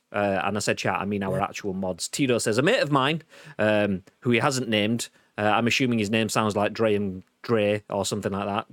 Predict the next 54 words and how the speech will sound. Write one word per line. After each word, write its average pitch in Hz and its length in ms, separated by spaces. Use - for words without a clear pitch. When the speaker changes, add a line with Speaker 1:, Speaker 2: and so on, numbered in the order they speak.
Speaker 1:
Graham 139 360
Gray. 113 640
Uh, 107 300
"A 156 80
mate 220 160
of 190 80
mine 123 240
won't 147 260
play 123 220
any 139 160
game 101 360
that 98 140
isn't 123 280
realistic, 104 540
anything 110 420
future 123 400
or 101 160
sci-fi, 107 540
and 104 200
he's 104 180
out. 95 200
Loves 190 180
cod, 156 280
but 135 80
wouldn't 139 260
play 143 140
that 131 120
exosuit 135 600
cod." 120 260
That's 175 220
me! 196 520
Uh, 117 200
although 120 360
I, 123 200
I, 98 140
I 160 60
don't 165 160
mind 151 220
futuristic 131 480
and 104 80
sci-fi 104 380
stuff, - 340
just - 160
not 92 140
in 92 60
my 85 120
F 80 120
P - 140
Ss. - 440
Uh, 85 420
so, 90 340
futuristic 123 460
exosuit 107 440
cod, 95 240